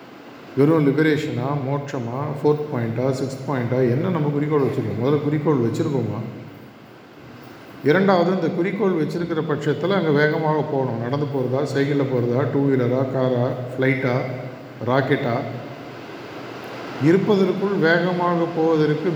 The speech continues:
பெஸ்ட் வழினா அப்படின்னா வாலண்டியரிங் ஒர்க். இதுல எந்த விதமான மாற்று கருத்தும் எனக்கு இல்ல. இருபத்தி ஆறு ஜூலை இரண்டாயிரத்தி பத்து லக்னோல சாரிஜி மகாராஜ் அவருடைய பிறந்தநாள் முடிஞ்ச ரெண்டாவது நாள்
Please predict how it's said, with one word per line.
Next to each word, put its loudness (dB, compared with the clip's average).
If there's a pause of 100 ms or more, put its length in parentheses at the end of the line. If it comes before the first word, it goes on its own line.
பெஸ்ட் 0
வழினா 4
அப்படின்னா -2
வாலண்டியரிங் 0
ஒர்க். -4 (1500)
இதுல 6
எந்த 2
விதமான 0
மாற்று 0
கருத்தும் -2
எனக்கு -2
இல்ல. -2 (280)
இருபத்தி 2 (200)
ஆறு 2 (100)
ஜூலை 2
இரண்டாயிரத்தி 0 (140)
பத்து -2 (1600)
லக்னோல 4 (340)
சாரிஜி 2
மகாராஜ் 2
அவருடைய 0
பிறந்தநாள் 2
முடிஞ்ச -2
ரெண்டாவது 2
நாள் -2